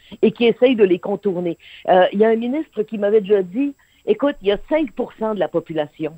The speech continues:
qui, quoi que ce soit que tu fasses, ne suivront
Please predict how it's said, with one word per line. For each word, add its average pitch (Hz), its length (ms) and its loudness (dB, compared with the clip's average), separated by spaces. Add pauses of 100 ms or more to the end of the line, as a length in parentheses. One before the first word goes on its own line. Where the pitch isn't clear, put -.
(360)
qui, 269 160 -2
quoi 349 200 0
que - 100 -10
ce 226 100 2
soit - 180 -2
que - 140 -12
tu - 80 -20
fasses, 139 160 -2 (760)
ne 240 360 6 (340)
suivront 226 480 -2